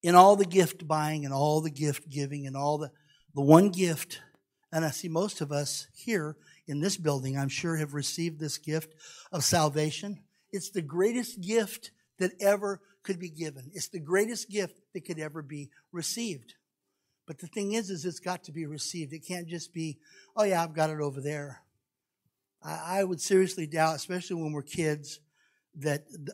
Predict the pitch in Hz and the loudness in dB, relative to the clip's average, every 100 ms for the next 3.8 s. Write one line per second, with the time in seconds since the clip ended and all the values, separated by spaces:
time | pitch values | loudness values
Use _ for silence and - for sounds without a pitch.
0 | - 143 139 175 185 - - _ 151 147 | -10 -6 4 4 4 -8 -20 _ -10 -6
1 | 180 156 190 160 170 160 160 - 170 147 | -4 -6 -6 -8 -4 -2 -2 -6 -8 -6
2 | 160 170 156 160 156 175 - 302 294 214 | -4 -4 -4 -4 -4 -6 0 2 4 4
3 | 202 175 175 147 151 156 143 | 2 -2 -2 -4 0 0 -2